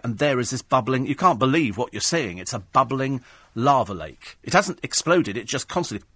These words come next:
bl-, bl-, but it's huge. Huge. It's like, you know, three quarters of a mile across. It's absolutely enormous. And so when this one went in Japan at, uh, Mount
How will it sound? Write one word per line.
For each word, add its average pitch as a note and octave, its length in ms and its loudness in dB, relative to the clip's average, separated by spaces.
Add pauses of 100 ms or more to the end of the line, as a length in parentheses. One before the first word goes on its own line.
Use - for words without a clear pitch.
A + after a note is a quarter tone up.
(120)
bl-, A#2 160 -6 (260)
bl-, C#3 140 -4 (120)
but F3+ 120 0
it's - 180 -4
huge. B3 420 4 (380)
Huge. A#3+ 640 4 (360)
It's F3 120 -8
like, G3+ 240 0
you G#3 120 -2
know, E3 280 2
three G#3 160 0
quarters F#3 280 0
of D#3+ 100 2
a - 20 -2
mile E3 220 2
across. - 720 0 (240)
It's - 180 -6
absolutely G3+ 400 -4
enormous. F#3+ 500 -4 (440)
And D#3+ 100 0
so G3 220 6
when A3 260 6
this F#3 220 2
one D#3+ 180 2
went D#3+ 320 2
in D3 160 4
Japan B2 640 2
at, - 360 -4
uh, A2+ 300 0
Mount C#3 520 4